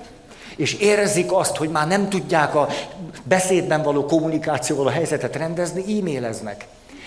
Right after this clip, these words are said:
Nagyon jól bejött nekik. Az az érdekes, hogy a nőnek is, a nő tudományos munkatárs.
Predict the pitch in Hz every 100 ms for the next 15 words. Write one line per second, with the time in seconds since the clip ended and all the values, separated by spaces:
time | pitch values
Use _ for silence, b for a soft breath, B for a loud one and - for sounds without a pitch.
0 | B 123 170 202 175 175 185 165 190 180
1 | 131 127 117 120 107 - B B B 180
2 | 170 170 175 175 170 175 - 160 165 196
3 | 208 175 127 117 - B - 160 185 202
4 | 185 151 147 147 143 156 165 131 117 110
5 | 95 - -